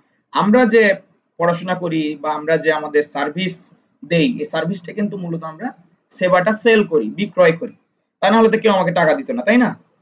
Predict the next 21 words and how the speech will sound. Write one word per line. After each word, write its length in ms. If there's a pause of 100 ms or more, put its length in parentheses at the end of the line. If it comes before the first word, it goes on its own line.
(420)
তো 400
আমরা 280
এটা 140
দুই 160
ভাবে 260
পাই, 300
একটা 280
হচ্ছে 220
কায়িক 340
শ্রম 440 (260)
যেটা 340 (160)
daily 300
হয় 260 (480)
বা 240
সাপ্তাহিক, 540
মাসিক, 460 (480)
আর 380
আরেকটা 300
হচ্ছে 160
salary 420
যেটা 400